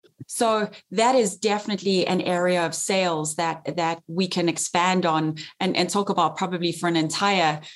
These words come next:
entire two-month course, if you think about it, Ryan. There's so much involved in that, uh,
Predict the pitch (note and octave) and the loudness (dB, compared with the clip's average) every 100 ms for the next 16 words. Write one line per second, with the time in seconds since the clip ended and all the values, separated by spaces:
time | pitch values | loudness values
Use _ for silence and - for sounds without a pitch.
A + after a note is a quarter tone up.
0 | - - F#3 - G#3 F#3+ E3 - A3+ G#3+ | -20 -12 -8 -2 2 2 0 -2 0 0
1 | D#3+ - - A#3+ D#3+ F3 E3 D#3 F3 E3 | -2 -4 0 0 0 -4 -6 -4 -2 -2
2 | D#3+ C#3 C3+ D3+ D3+ E3+ E3+ E3 - - | -2 -2 -2 -2 -2 0 0 0 -2 -4
3 | G3 A3+ G#3+ G#3 - F#3 E3+ F3+ F3+ E3+ | -2 2 2 2 0 -2 0 0 0 -2
4 | E3 D3+ D#3 - E3+ D#3+ | -2 -2 -4 -8 -6 -6